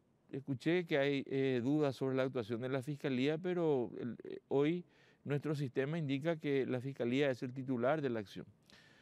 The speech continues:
Y si puede haber una de las líneas de investigación es que el incendio pudo haber sido provocado, pero también pudo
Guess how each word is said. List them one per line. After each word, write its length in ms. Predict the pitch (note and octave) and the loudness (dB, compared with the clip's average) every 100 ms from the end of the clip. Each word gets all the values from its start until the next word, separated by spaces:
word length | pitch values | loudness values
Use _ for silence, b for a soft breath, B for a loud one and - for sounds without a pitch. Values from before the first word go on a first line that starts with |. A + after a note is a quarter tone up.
| B B B | B B B
Y 100 | C3+ | -10
si 200 | A#2 C#3+ | -2 -2
puede 500 | C3 D3+ F#3+ G#3+ F3+ | 0 2 4 6 4
haber 220 | D3+ D#3+ | 4 2
una 360 | - A3 A3+ D3 | 2 -2 0 0
de 100 | C3+ | 0
las 180 | C#3 A#2+ | 0 0
líneas 440 | D#3 G#3 F#3+ C#3+ | -2 0 -2 -2
de 100 | C#3 | -2
investigación 760 | C#3 C3+ C#3 B2 A2+ D3 F3 F3 | -2 -2 0 0 0 -2 -2 -2
es 100 | D#3 | 0
que 300 | F3+ F3 - | 0 0 0
el 100 | C#3+ | -4
incendio 380 | A#2 C3+ C#3 | -2 -2 -2
pudo 380 | B2+ C#3 D3+ C3 | -4 0 2 4
haber 140 | A2+ A2+ | 4 2
sido 240 | - A#2+ | -2 -2
provocado, 640 | A#2 B2 G#2 - F#2 E2+ - b b b b | 0 0 -2 -4 -8 -8 -16 b b b b
pero 180 | - B2+ | -2 2
también 360 | B2 A2 C#3 E3 | 4 4 0 0
pudo 200 | E3+ | 2